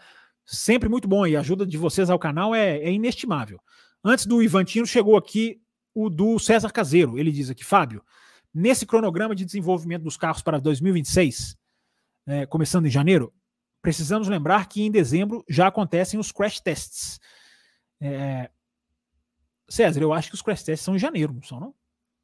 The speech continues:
Eu acho que eles são em janeiro. Porque é o seguinte, que você tem que produzir o carro. Aliás, os carro, o carro mesmo, nem em janeiro ele tá pro-, ele tá pronto, né? Eu acho que o crash test é um pouquinho mais pra frente, César. Eu acho.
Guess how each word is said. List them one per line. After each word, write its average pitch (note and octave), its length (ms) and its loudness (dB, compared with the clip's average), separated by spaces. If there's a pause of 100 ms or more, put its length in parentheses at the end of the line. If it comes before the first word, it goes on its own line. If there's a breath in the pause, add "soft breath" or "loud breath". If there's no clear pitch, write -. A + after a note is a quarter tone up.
Eu B2 80 -14
acho A#2 140 -14
que D3 60 -16
eles C3+ 80 -16
são D#3 100 -10
em D3+ 40 -8
janeiro. F3+ 300 -10 (880 soft breath)
Porque - 220 -4
é F#3 40 6
o - 20 0
seguinte, G#3 360 -2
que - 60 -12
você A#2+ 260 -8
tem G#3 140 -4
que - 60 -12
produzir B3+ 400 -2
o A#3 40 -4
carro. - 320 -12 (680)
Aliás, F3 300 0
os D4 80 -10
carro, A3 260 0
o E3+ 40 -2
carro G#3+ 240 4
mesmo, C4 440 0
nem C4 220 0
em - 20 -2
janeiro G#3 320 4
ele D4 80 -2
tá E4 100 2
pro-, A#3 280 2
ele F3 100 0
tá C#4 100 -2
pronto, C#3 300 -6
né? D3+ 100 -12 (460 soft breath)
Eu C#3 160 2
acho F3 180 -2
que - 60 -20
o G3+ 40 -18
crash G3 200 -2
test F#3+ 240 0
é G#3+ 60 0
um A3 60 -4
pouquinho G#3+ 420 2
mais A3+ 200 0
pra C4+ 140 0
frente, C3+ 280 -4
César. A#2+ 340 -4 (520)
Eu C#3+ 80 -4
acho. - 280 -8